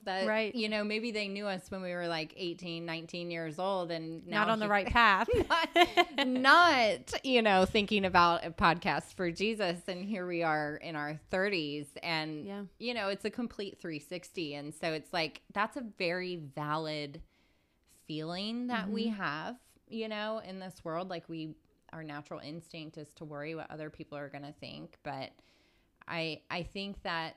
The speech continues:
Speaker 1: the confirmation and the confidence that Amelia was talking about earlier in, you know, your worth, it, it's like she said, it comes from God and it comes from getting in his word.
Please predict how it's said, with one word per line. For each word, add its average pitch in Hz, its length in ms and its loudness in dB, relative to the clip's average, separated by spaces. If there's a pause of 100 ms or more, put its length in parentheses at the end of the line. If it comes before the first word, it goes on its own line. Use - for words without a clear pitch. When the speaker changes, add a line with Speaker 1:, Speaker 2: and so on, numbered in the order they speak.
(140)
Speaker 1:
the 175 80 -6
confirmation 160 1160 -10
and 160 100 -12
the 143 80 -14
confidence 190 920 -12
that 170 120 -2
Amelia 160 380 -6
was 143 120 -10
talking 156 380 -10
about 147 260 -8
earlier 175 800 -6
in, 151 400 -8 (180)
you 165 180 -10
know, 135 380 -10
your 151 340 -6
worth, 143 640 -6
it, 151 180 -8 (240)
it's - 240 -14
like 143 160 -4
she - 140 -12
said, 175 280 -6
it - 140 -10
comes 190 420 -12
from 175 220 -12
God 139 480 -4
and 147 100 -12
it - 120 -18
comes 147 340 -14
from 143 220 -14
getting 127 340 -10
in 135 140 -14
his 143 300 -16
word. 107 440 -10